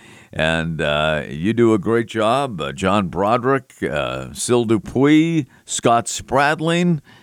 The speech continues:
I'll tell you, it's like, you know, old home week when you see, uh, all those people on that, uh, on that infomercial.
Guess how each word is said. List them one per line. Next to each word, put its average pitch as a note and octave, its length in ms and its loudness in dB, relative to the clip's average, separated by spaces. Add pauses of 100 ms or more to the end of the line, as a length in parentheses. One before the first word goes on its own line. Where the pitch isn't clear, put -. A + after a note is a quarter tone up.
(220)
I'll C3 120 2
tell G3+ 240 0
you, F3 40 2
it's A#2 140 -2
like, C#3 300 -2
you B2 100 -2
know, B2 280 0
old D#3+ 260 4
home G#3 280 0
week F#2 280 0
when G#2 160 0
you G#2 80 0
see, B2 280 -4
uh, A2 80 2
all G#2+ 300 0
those G#2 240 -2
people F2+ 400 -4
on F#2 160 0
that, E2+ 320 -2
uh, E2+ 240 0
on F2+ 160 -2
that F2 140 -2
infomercial. D#2+ 720 -6